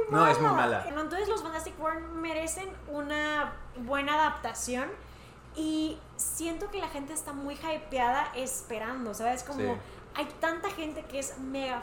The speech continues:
Speaker 2: fan de los Cuatro Fantásticos que dije, "No la voy a ver, voy a esperar hasta que venga algo mejor", y siento que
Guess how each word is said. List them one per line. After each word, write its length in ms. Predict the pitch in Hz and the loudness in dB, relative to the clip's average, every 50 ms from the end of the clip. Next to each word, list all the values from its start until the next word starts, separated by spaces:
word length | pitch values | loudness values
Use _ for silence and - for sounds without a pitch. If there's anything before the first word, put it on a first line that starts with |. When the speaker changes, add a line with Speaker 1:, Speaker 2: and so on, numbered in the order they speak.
| - | -2
Speaker 2:
fan 240 | - 269 269 277 285 | -2 -2 -2 0 -2
de 100 | 320 311 | -2 -2
los 200 | 302 262 233 - | -2 -2 -4 -2
Cuatro 260 | - 254 247 247 277 277 | -2 -4 -2 -2 -4 -4
Fantásticos 840 | 285 254 226 214 220 214 214 - - 247 214 - 302 370 440 - - - - - - - - - - | -4 -6 -6 -4 -6 -6 -6 -6 -8 -10 -8 -4 -4 -4 -4 -4 -8 -10 -14 -16 -16 -16 -16 -6 4
que 420 | 294 294 285 285 285 - - - - - - - 277 | 6 6 6 6 4 2 0 -4 -10 -12 -10 -8 -2
dije, 300 | 240 302 294 330 359 349 349 370 381 381 - - - | -2 -2 0 0 -2 -2 -2 -2 -2 -2 -4 -6 2
"No 80 | 311 320 | 4 4
la 60 | 330 | 6
voy 120 | 330 330 320 | 6 6 6
a 60 | 294 | 6
ver, 120 | 233 208 - 240 | 6 4 0 0
voy 120 | 254 277 | 2 4
a 60 | 320 | 4
esperar 320 | 359 349 - 285 262 269 277 | 4 2 0 0 0 2 0
hasta 240 | 285 285 - 262 | 0 0 -2 -2
que 100 | - 233 | 0 2
venga 200 | 233 233 233 247 262 | 2 2 2 0 0
algo 140 | 247 247 247 | 0 0 -2
mejor", 340 | 240 226 - 226 247 294 302 - - | -2 -2 0 0 2 2 0 -2 -4
y 300 | 277 285 285 285 277 269 - | -4 -4 -2 -4 -4 -4 -4
siento 800 | - - - - 254 247 254 254 285 349 392 381 311 269 277 | -4 -2 -2 -2 -2 0 0 0 0 0 0 0 2 2 2
que 280 | - 330 285 285 220 | 2 2 0 0 0